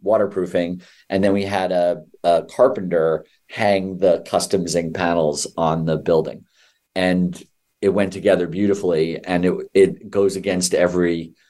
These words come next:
rule in the A I A handbook of what you should and shouldn't do when it comes to, when it comes to means and methods.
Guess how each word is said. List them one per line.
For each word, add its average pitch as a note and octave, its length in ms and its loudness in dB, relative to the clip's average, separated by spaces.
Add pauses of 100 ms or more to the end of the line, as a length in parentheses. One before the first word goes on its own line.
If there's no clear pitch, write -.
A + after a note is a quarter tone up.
(180)
rule F#2+ 400 0
in E2 180 -4
the E2+ 180 -6
A F2+ 160 2
I E2 80 2
A E2 280 2
handbook F2 520 0
of D#2+ 100 0
what E2+ 180 2
you F2 80 -8
should F2 260 2
and D#2+ 160 -8
shouldn't E2 300 -2
do E2+ 200 2
when D#2+ 120 0
it D#2+ 120 -8
comes F2 320 -4
to, E2 280 2 (460)
when A2+ 140 2
it G2 80 -4
comes A#2+ 340 0
to B2+ 80 0
means G#2 400 0
and F2+ 100 -6
methods. F2+ 520 0